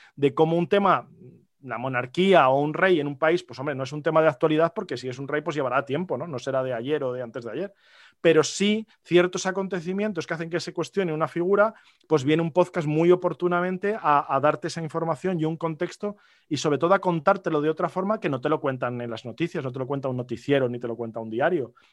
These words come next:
porque esto es más investigación, más reflexión y te permite ahondar, sería más cercano al documental o al reportaje, ¿no?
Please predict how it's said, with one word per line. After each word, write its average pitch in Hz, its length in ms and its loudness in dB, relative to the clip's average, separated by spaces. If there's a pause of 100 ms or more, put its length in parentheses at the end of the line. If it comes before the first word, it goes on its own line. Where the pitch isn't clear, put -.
(120)
porque 135 220 -6
esto 127 160 -8
es 127 80 -8
más 147 320 -2 (160)
investigación, 143 800 -2
más 147 160 2
reflexión 170 720 -2 (280)
y 151 100 -6
te - 100 0
permite 131 340 -2
ahondar, 143 460 4
sería 139 220 -4
más 147 160 0
cercano 160 360 -2
al 170 80 2
documental 139 640 2
o 143 60 0
al 127 100 -2
reportaje, 120 540 -10
¿no? 131 160 -20